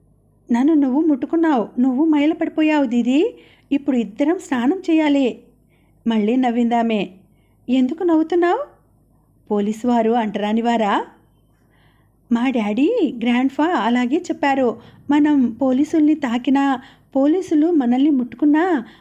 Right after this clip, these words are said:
మనం మైల పడిపోతామట, వెంటనే స్నానం చేయకపోతే నరకానికి టపా కడతామట." మరోమారు నవ్విందామె.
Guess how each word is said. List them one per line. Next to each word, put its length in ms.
మనం 400
మైల 260
పడిపోతామట, 720
వెంటనే 480
స్నానం 420
చేయకపోతే 800
నరకానికి 840
టపా 220
కడతామట." 800
మరోమారు 500
నవ్విందామె. 800